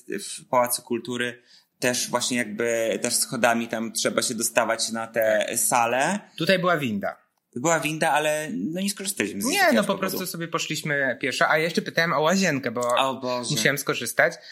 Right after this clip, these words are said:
Speaker 2: No i zwykle wiecie, jak jest łazien-, łazienki w kinach, czyli są na zewnątrz w jakimś holu po prostu, e, miejsca do kupkania i sikania.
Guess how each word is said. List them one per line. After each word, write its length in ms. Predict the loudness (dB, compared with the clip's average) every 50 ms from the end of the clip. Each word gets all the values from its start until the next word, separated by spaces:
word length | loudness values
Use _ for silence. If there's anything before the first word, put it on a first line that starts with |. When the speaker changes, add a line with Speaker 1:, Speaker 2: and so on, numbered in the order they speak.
| -20 -14 _
Speaker 2:
No 120 | -2 2 2
i 60 | 2
zwykle 320 | 2 0 0 0 -2 0
wiecie, 200 | 0 0 0 0
jak 100 | 0 0
jest 260 | 0 -2 -2 -4 -4 -6
łazien-, 460 | -2 -2 -2 0 0 -2 -2 -4 -4 -4
łazienki 440 | -4 -2 -2 -2 -2 -4 -4 -8 -12
w 40 | -10
kinach, 320 | -8 -6 -4 -4 -4 -6
czyli 260 | -6 -6 -4 -2 -2 0
są 260 | 2 2 2 2 0 -4 -6 -4
na 240 | 0 0 2 2
zewnątrz 440 | 2 2 0 0 0 0 -2 -2 -4
w 40 | -6
jakimś 280 | -8 -8 -4 -4 -4 0
holu 320 | 2 2 4 4 2 0
po 100 | -4 -6
prostu, 460 | -8 -8 -10 -8 -4 -4 -2 -2 -2
e, 340 | -2 -2 -4 -4 -4 -6 -6 -6
miejsca 760 | -6 -4 -4 -4 -4 0 2 2 2 4 2 0 -4 -6 -10 -16 -20 -18 -16
do 420 | -14 -4 0 2 2 2 2 0 -2
kupkania 480 | -6 -10 -8 -2 -2 0 0 0 -4
i 60 | -4 -6
sikania. 360 | -8 -6 -4 -4 -4 -4